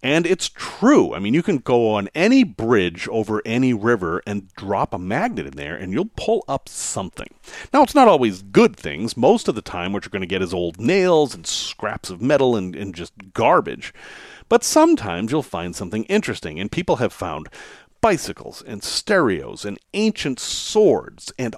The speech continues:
all kinds of things. And it's just, it's kind of just this, like, slot machine of reality where you pull the lever and you see what you get.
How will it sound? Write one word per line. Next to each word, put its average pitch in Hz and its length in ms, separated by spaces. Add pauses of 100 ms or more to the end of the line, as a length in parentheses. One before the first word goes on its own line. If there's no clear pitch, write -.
all 202 540
kinds 120 580
of 87 140
things. 82 360
And 135 160
it's 151 140
just, - 260 (280)
it's 175 180
kind 214 420
of 185 140
just 139 320
this, - 420
like, 127 220 (480)
slot - 460
machine 123 540
of 98 160
reality 104 540
where 95 160
you 95 140
pull 156 280
the 113 80
lever 104 400
and 113 80
you 120 80
see - 200
what - 220
you 82 60
get. 151 280